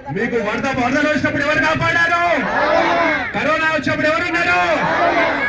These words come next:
కాబట్టి ఎవరు కోటేయాలి? ఎవరు కోటేయాలి? ఎవరు కోటాలి? కాబట్టి కొంతమంది పిచ్చి పిచ్చి మాటలు అంటారని చెప్పి ఇంటింటి గడప గడపకు పోయి, తమ్ముడు, నేను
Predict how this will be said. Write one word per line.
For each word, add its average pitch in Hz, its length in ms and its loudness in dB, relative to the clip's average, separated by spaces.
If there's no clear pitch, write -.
కాబట్టి 240 420 -2
ఎవరు 330 220 0
కోటేయాలి? 381 840 4
ఎవరు 359 260 0
కోటేయాలి? 381 640 0
ఎవరు 359 180 -2
కోటాలి? 381 500 -2
కాబట్టి 403 800 -4
కొంతమంది 214 520 -6
పిచ్చి 208 340 -2
పిచ్చి 214 160 -6
మాటలు 208 240 -4
అంటారని 208 440 -2
చెప్పి 208 240 0
ఇంటింటి 208 400 -4
గడప 202 400 -4
గడపకు 208 340 -4
పోయి, 208 160 -4
తమ్ముడు, 208 360 -2
నేను 180 180 0